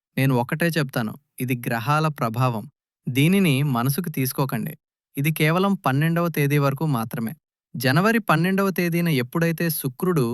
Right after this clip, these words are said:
మీ నాలుగవ ఇంట్లోకి వస్తారో, మీలో ఒక కొత్త శక్తి వస్తుంది. నాలుగవ ఇల్లు, ఇల్లు మరియు శుక్రుడు అలంకరణ.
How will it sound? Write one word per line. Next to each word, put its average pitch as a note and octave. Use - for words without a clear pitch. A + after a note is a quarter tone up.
మీ C3+
నాలుగవ D3+
ఇంట్లోకి D3+
వస్తారో, A#2
మీలో F3
ఒక F3+
కొత్త B2+
శక్తి E3
వస్తుంది. A#2
నాలుగవ G3+
ఇల్లు, E3
ఇల్లు E3
మరియు C#3+
శుక్రుడు E3+
అలంకరణ. B2